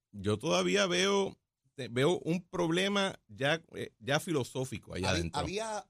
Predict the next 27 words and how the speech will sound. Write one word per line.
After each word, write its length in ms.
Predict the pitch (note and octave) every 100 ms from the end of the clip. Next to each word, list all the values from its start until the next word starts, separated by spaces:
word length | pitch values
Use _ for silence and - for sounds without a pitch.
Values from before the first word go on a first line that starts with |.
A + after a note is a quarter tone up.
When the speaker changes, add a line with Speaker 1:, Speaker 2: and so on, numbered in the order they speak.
| _ _ _ _ _ _ _ _ -
Speaker 2:
un 220 | F3+ D#3+
liderato, 580 | A#3 G#3+ F#3+ G3 - C3+
no 140 | F3
mucho, 360 | A#3+ A#3 - C3+
porque 200 | D#3+ C#3
tampoco 280 | C3 D#3 F#3
era 100 | F#3+
mucho, 260 | F#3+ F3+ D3+
pero 160 | D3+
había 200 | C#3 F#3
un 80 | A3+
liderato 460 | A3+ A3 A3 A3 A3
del 100 | G#3+
Partido 320 | G#3 - G#3+
Popular 360 | - F3+ A3 A#3+
que 100 | E3+
se 120 | -
activó 420 | D3 - D#3 D#3+
en 80 | D4+
esa 160 | - D#3
campaña, 480 | D3 - A#2+ G#2 B2+
alcalde 540 | C3 - G#3 F3 A2+ _ _ _
de 100 | C3+
uno 260 | D3 A#3+ A#3+
u 80 | F#3+
otro 220 | G#3 G3+
bando, 340 | E3+ E3+ B2